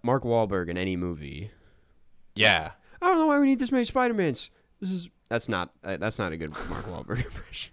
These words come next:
Speaker 1: <laughs> That's, uh,
Speaker 2: Well,
Speaker 1: yeah.
Speaker 2: can you do, like, uh, Bugs Bunny uh,
Speaker 1: No,
Speaker 2: talking about
Speaker 1: no,
Speaker 2: Parasite?
Speaker 1: no,
Speaker 2: <laughs>
Speaker 1: no, no.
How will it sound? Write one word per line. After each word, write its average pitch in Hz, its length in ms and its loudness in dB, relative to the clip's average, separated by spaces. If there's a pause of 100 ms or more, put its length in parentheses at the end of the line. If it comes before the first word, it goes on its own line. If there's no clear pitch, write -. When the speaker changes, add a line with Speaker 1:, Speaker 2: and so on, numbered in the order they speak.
Speaker 1:
<laughs> 175 60 -6 (1700)
That's, 143 880 2
uh, 95 540 0
Speaker 2:
Well, - 60 -12 (100)
Speaker 1:
yeah. 92 400 -8 (160)
Speaker 2:
can 120 100 -2
you 127 100 2
do, 139 280 2
like, 117 280 2
uh, 85 280 4 (440)
Bugs 98 360 2
Bunny 95 420 0 (640)
uh, 82 440 4
Speaker 1:
No, 87 300 -2
Speaker 2:
talking 87 300 4
about 90 280 4
Speaker 1:
no, 92 40 -2
Speaker 2:
Parasite? 85 600 0
Speaker 1:
no, 80 400 -10 (400)
Speaker 2:
<laughs> 110 460 0
Speaker 1:
no, 78 440 -8
no. - 380 -12